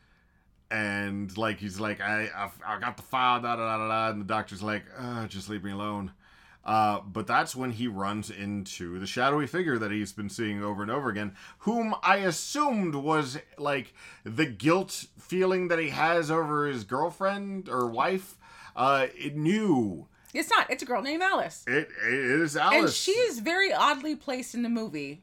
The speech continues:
Speaker 2: Like, I did not like the way that they introduced her.
Speaker 1: It reminds me a little of, uh, The Ninth Gate.
Speaker 2: Yeah.
Speaker 1: Yeah.
Speaker 2: Yeah, I can see it.
Speaker 1: You know, if you, you just had that kind of random, except, like,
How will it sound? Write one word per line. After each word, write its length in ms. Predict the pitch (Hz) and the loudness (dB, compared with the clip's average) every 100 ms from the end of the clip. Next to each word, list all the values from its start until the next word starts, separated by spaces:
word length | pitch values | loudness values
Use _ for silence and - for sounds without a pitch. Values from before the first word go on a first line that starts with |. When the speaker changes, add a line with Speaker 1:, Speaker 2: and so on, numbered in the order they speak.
| - | -2
Speaker 2:
Like, 180 | 208 214 | 2 4
I 100 | 330 | 4
did 100 | 349 | 4
not 300 | 311 - 226 | 2 2 0
like 220 | 262 233 | 0 0
the 80 | 214 | -2
way 160 | 220 | 0
that 120 | 185 185 | 0 -2
they 140 | 175 | -2
introduced 400 | 180 180 151 151 | -2 -4 -8 -6
her. 220 | 131 147 - | -8 -8 -4
Speaker 1:
It 80 | 127 | 0
reminds 420 | 147 147 143 143 | 2 4 2 0
me 80 | 170 | -2
a 40 | 147 | 0
little 640 | 113 110 117 120 117 - - | 0 0 0 0 -2 -8 -4
of, 640 | 107 107 104 101 95 85 92 _ _ - | 0 2 0 -2 -6 -14 -20 _ _ -10
uh, 180 | 101 98 | -8 -6
The 80 | 95 | -6
Ninth 300 | 92 95 - | -8 -10 -12
Gate. 300 | 85 67 _ _ _ _ _ _ _ - | -12 -14 _ _ _ _ _ _ _ -2
Speaker 2:
Yeah. 280 | 440 269 202 | 2 4 2
Speaker 1:
Yeah. 180 | 156 62 359 | -8 -12 -6
Speaker 2:
Yeah, 160 | 370 | -4
I 80 | 359 | -4
can 100 | 359 | -6
see 120 | - | -10
it. 160 | 151 - | -10 -8
Speaker 1:
You 140 | - - | -4 -4
know, 100 | 101 | -4
if 280 | 101 104 - | -4 -6 -6
you, 240 | 110 107 | -4 -4
you 160 | 107 104 | -6 -6
just 220 | 107 104 | -8 -6
had 220 | 110 110 | -4 -2
that 180 | 104 92 | -4 -4
kind 120 | 107 | -6
of 60 | 98 | -4
random, 240 | 98 95 - - | -4 -6 -12 -12
except, 360 | - 120 160 - - - | -8 0 0 0 -16 -6
like, 300 | 139 135 - | -2 -2 -4